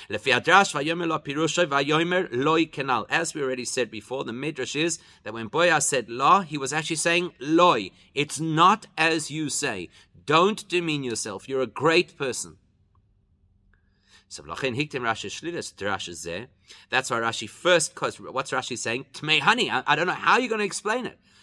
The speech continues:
So here's the first place that you definitely cannot explain it according to Pshat, because the Midrash is the opposite of Pshat. So that comes first. It is much more distant from the simplest explanation of the pasuk, if you're gonna follow the Midrash.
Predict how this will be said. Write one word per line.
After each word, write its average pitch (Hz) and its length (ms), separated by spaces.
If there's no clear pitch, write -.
So 156 120
here's 220 220
the 220 80
first 262 400
place 135 240
that 156 200
you 165 140
definitely 208 720
cannot 196 420
explain 175 460
it 185 120
according 170 340
to 156 80
Pshat, 165 260
because 151 320
the 156 100
Midrash 185 480
is 185 180
the 196 260
opposite 190 520
of 110 100
Pshat. - 240
So 139 60
that 165 140
comes 185 260
first. - 380
It 104 80
is 156 200
much 208 520
more 156 200
distant 123 500
from 123 280
the 113 160
simplest 156 600
explanation 104 500
of 95 100
the 107 80
pasuk, 117 220
if 107 100
you're 104 80
gonna 101 160
follow 101 280
the 98 60
Midrash. 123 420